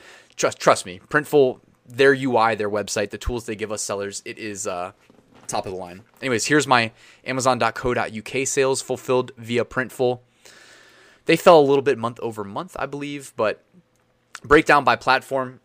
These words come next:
top four. Amazon brought in one thousand two hundred forty-nine dollars twelve cents. That is the biggest e-commerce website in the world, so you really should not skip selling on Amazon.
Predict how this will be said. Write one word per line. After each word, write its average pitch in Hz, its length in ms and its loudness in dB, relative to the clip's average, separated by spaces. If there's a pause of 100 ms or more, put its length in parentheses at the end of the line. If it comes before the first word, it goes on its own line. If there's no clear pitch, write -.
(180)
top 120 240 -4
four. 143 400 2
Amazon 143 520 0
brought 123 200 4
in 120 360 -6 (200)
one 127 200 -4
thousand 123 320 2
two 131 100 -8
hundred 120 200 -2
forty-nine 113 420 -2
dollars 101 280 -2
twelve 98 280 -4
cents. 131 280 -6
That 107 140 -6
is 113 160 -12
the 117 60 -14
biggest 110 320 -12
e-commerce 107 340 -12
website 107 320 -4
in 87 60 -12
the 98 60 -8
world, 143 380 2
so 101 320 -4 (320)
you 123 160 -8
really 127 280 2
should 110 240 -2
not 110 300 0
skip - 400 0
selling 110 440 -2
on 101 220 -4
Amazon. 120 580 -2